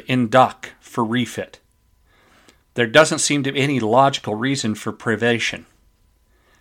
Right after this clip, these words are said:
and this needs to be addressed. And hey, if I'm wrong on this,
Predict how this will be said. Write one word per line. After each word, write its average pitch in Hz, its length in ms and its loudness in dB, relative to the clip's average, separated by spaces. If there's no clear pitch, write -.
and 110 160 -2
this 120 200 0
needs 117 280 0
to 117 80 -8
be 104 160 -4
addressed. - 560 -8
And 113 180 -2
hey, 139 200 0
if 113 120 -2
I'm 151 200 4
wrong 135 180 4
on 104 140 0
this, - 340 -10